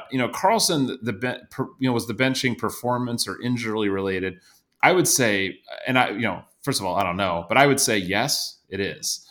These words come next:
<laughs> uh, because I think it's probably both. You know, the performance was really dwindling. My suspicion is that he had kind of a bit of a nagging injury,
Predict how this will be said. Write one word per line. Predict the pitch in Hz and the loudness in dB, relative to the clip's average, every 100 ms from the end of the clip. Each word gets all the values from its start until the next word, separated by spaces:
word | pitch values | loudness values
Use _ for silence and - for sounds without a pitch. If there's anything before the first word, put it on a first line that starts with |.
| - | -20
<laughs> | _ - | _ -6
uh, | 117 - - - 113 | -6 -6 -12 -8 -6
because | 113 123 107 | -2 0 0
I | 113 | 0
think | 123 | 2
it's | 110 | 0
probably | - 127 120 117 | 4 2 4 0
both. | 90 98 95 92 - - - - | 0 0 0 -2 -14 -20 -18 -2
You | |
know, | 113 | 0
the | 123 | 0
performance | 139 131 180 170 - | -2 4 6 6 2
was | 123 95 | 0 0
really | 113 117 | 2 2
dwindling. | 110 95 95 90 90 90 87 - - | 2 0 -2 -2 -2 -4 -8 -16 -14
My | 101 117 139 | 2 4 6
suspicion | 151 117 - 135 131 123 104 | 4 2 2 2 2 0 -2
is | 98 95 92 90 - - _ | -2 -2 -2 -4 -10 -20 _
that | 104 78 | -6 -6
he | - 113 | -6 -6
had | 104 123 110 98 | 0 2 2 0
kind | - 147 | 0 2
of | 117 | 2
a | 104 | 0
bit | 85 120 | 2 2
of | 104 | 2
a | |
nagging | 101 98 98 90 95 | 2 2 2 0 -4
injury, | 95 80 85 85 | -4 -6 -6 -8